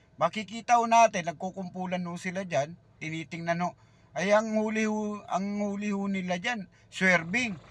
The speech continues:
Ay, papaano po kapag dayo ho kayo sa Maynila? Lagay na ho natin, galing ho dyan sa City Hall. May kinuha naman kung anong mga dapat kunin. Eh, may sasakyan ho yung tao.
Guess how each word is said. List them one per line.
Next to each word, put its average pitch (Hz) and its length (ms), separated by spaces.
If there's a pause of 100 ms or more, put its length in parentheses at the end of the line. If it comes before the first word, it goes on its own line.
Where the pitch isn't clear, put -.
(140)
Ay, 185 160
papaano 226 480
po 240 160
kapag 190 400
dayo 185 320
ho 185 80
kayo 185 240
sa 180 80
Maynila? 175 640 (1200)
Lagay 165 320
na 190 160
ho 196 80
natin, 208 480
galing 170 400
ho 170 160
dyan 170 160
sa 170 160
City 180 400
Hall. 147 160 (960)
May 139 160
kinuha 165 560
naman 170 240
kung 160 240
anong 165 320
mga 165 220 (640)
dapat 151 400
kunin. 175 560
Eh, 156 160
may 165 200
sasakyan 170 520
ho 165 160
yung 165 160
tao. 190 480